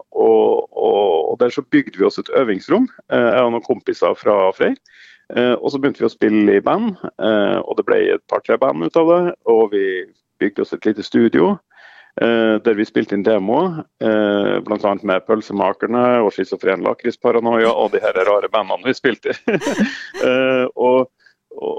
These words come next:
og på den tiden så var det liksom, eh, det var liksom brytninga mellom, eh, at, eh, vinylen var på vei bort, og C D-en hadde vært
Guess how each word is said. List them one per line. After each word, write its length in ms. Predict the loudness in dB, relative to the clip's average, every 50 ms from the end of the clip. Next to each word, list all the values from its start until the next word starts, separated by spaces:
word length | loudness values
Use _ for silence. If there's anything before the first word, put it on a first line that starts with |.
| -6
og 60 | -6 -6 -6
på 40 | -4 -2
den 160 | -2 -2 0
tiden 200 | 0 0 0 0 -2
så 80 | 0 0
var 140 | 0 0 0
det 80 | 0 -2
liksom, 460 | -2 0 0 0 0 2 0 0 0
eh, 340 | 2 2 2 2 2 0 0 0
det 60 | 0 0
var 80 | 0
liksom 220 | 0 -2 -4 -6 -4
brytninga 560 | -4 -2 0 2 0 0 0 -2 -6 -2 -2 0 0
mellom, 460 | 0 0 0 0 -2 -2 -2 0 0 2
eh, 140 | 2 0 0 -2 -4
at, 180 | -6 _ _ _ _ _ 0
eh, 140 | 2 2 2 2 2
vinylen 380 | 0 0 2 2 2 2 2 0
var 80 | -2 -2 -4
på 60 | -2 0
vei 80 | 0 0
bort, 280 | 0 0 0 0 0 _ _ _ -2 -2
og 80 | -2 0
C 160 | 0 0 0 0
D-en 180 | 0 -2 -4 -2
hadde 160 | -4 -4 -2 0
vært 180 | -2 -2 -2